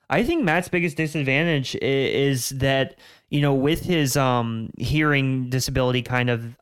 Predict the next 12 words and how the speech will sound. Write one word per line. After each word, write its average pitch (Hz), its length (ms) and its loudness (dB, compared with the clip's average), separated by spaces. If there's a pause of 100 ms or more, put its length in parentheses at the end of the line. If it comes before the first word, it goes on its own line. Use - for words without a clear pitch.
(120)
I 127 80 2
don't 185 240 0
think 254 280 -2
people 196 580 0 (240)
are 151 160 2
really 170 300 2
going 151 280 0
out 165 140 2
of 147 80 -2
their 151 140 2
way 127 280 2
to 123 760 0